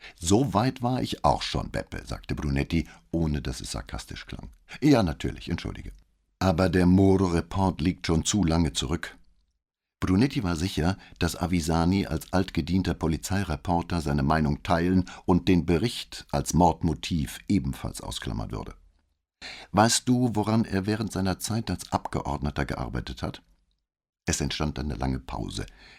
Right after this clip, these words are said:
während deren Avisani Brunettis Frage überdachte.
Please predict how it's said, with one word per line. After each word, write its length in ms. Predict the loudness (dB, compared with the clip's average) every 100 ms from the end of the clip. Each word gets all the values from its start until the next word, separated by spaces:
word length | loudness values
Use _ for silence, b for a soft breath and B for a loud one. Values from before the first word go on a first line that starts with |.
| B
während 380 | 0 0 0 0
deren 380 | 2 2 -2
Avisani 520 | -2 -4 -2 0 0 -2
Brunettis 540 | -2 -2 -4 -6 -12
Frage 380 | -10 -10 -8 -8
überdachte. 560 | -8 -8 -8 -10 -14